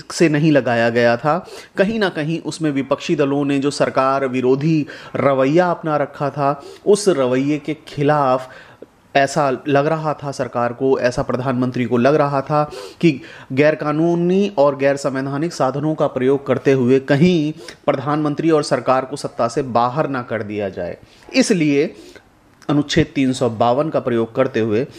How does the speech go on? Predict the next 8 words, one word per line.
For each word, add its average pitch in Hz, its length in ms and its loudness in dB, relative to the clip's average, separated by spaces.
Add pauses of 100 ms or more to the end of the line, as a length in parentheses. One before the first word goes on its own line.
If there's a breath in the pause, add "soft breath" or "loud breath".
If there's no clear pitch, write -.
(240 loud breath)
राष्ट्रीय 147 500 0
आपातकाल 110 540 -2
की 156 140 -6
घोषणा 127 420 -4
की 101 180 -10
थी। 90 200 -10 (920 loud breath)
तो 156 60 8
ये 185 460 2